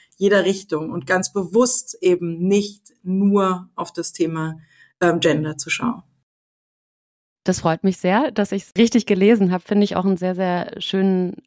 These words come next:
Speaker 2: Ansatz und wie du sagst, auch etwas, was, glaub ich, unheimlich wichtig ist, ähm, n-, auch sehr gezielt eben solche Themen anzugehen und, und Diversität zu treiben.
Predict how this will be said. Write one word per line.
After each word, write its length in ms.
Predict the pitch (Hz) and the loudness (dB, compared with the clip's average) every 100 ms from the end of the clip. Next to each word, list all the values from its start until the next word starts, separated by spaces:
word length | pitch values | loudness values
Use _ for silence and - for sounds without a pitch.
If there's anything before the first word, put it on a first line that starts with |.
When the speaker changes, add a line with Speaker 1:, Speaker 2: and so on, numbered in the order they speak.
| - | -4
Speaker 2:
Ansatz 640 | 160 220 196 196 - - | 2 4 4 2 -2 -10
und 220 | - 175 185 | -4 -4 -4
wie 80 | |
du 80 | 180 | -6
sagst, 280 | 170 170 - | -2 -2 -2
auch 120 | 185 | -6
etwas, 320 | 170 175 170 | -2 -2 0
was, 240 | 175 - - - | -2 -6 -14 -2
glaub 240 | 165 - | 0 0
ich, 320 | 185 - - - | -4 -6 -12 0
unheimlich 540 | 175 170 160 165 - | 2 4 2 0 -2
wichtig 340 | 175 - 185 | -4 -2 -4
ist, 280 | - 156 - | -4 -6 -2
ähm, 320 | 156 156 151 151 - - - - - | 0 2 0 -2 -12 -20 -20 -20 -18
n-, 300 | - 92 165 | -8 0 2
auch 180 | 151 170 | 2 0
sehr 600 | - 170 170 165 - - - | 0 2 4 2 -2 -12 -20
gezielt 680 | 156 165 - - 226 175 - - | -6 -6 -4 4 6 4 0 -6
eben 380 | 156 156 151 - | -2 0 -2 -4
solche 300 | - 143 151 | -2 0 0
Themen 260 | - 151 143 | -2 -2 0
anzugehen 600 | 147 151 160 147 143 147 | -2 -4 -6 -2 -2 -2
und, 180 | 143 147 | -6 -6
und 180 | 143 | -6
Diversität 540 | 156 147 147 156 156 - | -2 -2 -2 -4 -8 -10
zu 120 | - | -12
treiben. 520 | - 139 147 160 180 | -2 2 4 4 2